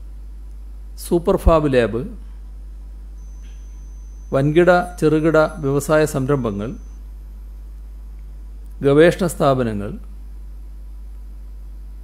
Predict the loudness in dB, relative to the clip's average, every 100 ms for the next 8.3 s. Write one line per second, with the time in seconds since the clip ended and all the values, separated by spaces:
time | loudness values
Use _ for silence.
0 | -4 4 8 8 6 2 2 4 4 6
1 | 2 2 2 2 -2 -8 -14 -14 -14 -14
2 | -14 -14 -14 -14 -14 -14 -14 -14 -14 -14
3 | -14 -4 0 4 4 6 6 4 -2 -6
4 | -4 2 2 0 -4 -6 -10 -12 -14 -14
5 | -14 -14 -14 -14 -14 -14 -14 -14 -14 -14
6 | -14 -14 -14 -14 -14 -14 -14 -14 -14 -14
7 | -14 -14 -14 -14 -16 -8 2 4 6 4
8 | 4 4 4